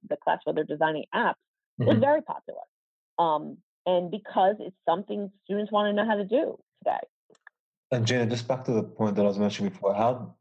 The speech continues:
Speaker 2: how can you guide students to, if, like you said, 'cause the paths aren't clear, as clear as before, it's not just a trade, uh, learning the trade. How do you help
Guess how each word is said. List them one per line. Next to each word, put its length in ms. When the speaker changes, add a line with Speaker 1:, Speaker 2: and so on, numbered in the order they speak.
Speaker 2:
how 220
can 320
you 200
guide 300
students 540
to, 260
if, 180
like 220
you 60
said, 240
'cause 260
the 180
paths 380
aren't 280
clear, 180
as 140
clear 240
as 160
before, 300
it's 120
not 160
just 220
a 60
trade, 440
uh, 120
learning 300
the 60
trade. 420
How 180
do 120
you 140
help 360